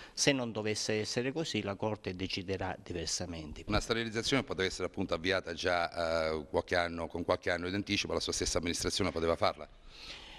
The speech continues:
Speaker 1: No, guardi, eh, se non veniva fuori da parte della Corte dei Conti questa, fra virgolette, chiamiamola anomalia, nessuno poteva mai accorgersi di ciò.
Speaker 2: Neanche i tecnici?
Speaker 1: Credo di no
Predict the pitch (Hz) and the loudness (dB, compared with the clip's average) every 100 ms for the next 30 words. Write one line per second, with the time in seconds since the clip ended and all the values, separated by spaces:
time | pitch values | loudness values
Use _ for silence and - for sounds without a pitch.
0 | - - 139 120 131 110 101 - 139 135 | -12 2 2 4 2 0 -6 0 2 2
1 | 123 120 120 - 127 131 127 139 156 123 | 0 -2 -2 0 0 2 2 4 4 2
2 | - 110 98 98 107 127 123 - 104 107 | 2 2 2 2 2 2 -2 -2 -4 0
3 | 123 113 110 104 104 98 90 90 90 - | 0 0 0 0 4 2 2 -4 -2 0
4 | 120 - 107 98 95 107 101 101 107 110 | 0 2 0 0 0 -2 -2 0 0 0
5 | - 92 101 107 104 95 95 107 113 143 | -4 -4 -2 0 -2 -4 -2 0 2 2
6 | 139 110 98 104 - 113 101 98 95 90 | 2 0 0 -2 0 0 0 0 -2 -2
7 | 98 101 95 98 92 95 - 104 90 92 | -2 0 0 0 -2 -2 -2 -2 -2 -4
8 | - 87 85 - 87 82 - - - - | -4 -4 -4 0 0 -2 -14 -16 -12 0
9 | 90 98 98 92 78 73 73 - - - | 0 0 -8 -8 -10 -16 -18 -20 -20 -20
10 | - - - - - - - 175 196 170 | -20 -20 -20 -20 -20 -14 4 4 6 2
11 | 143 143 87 | 4 4 4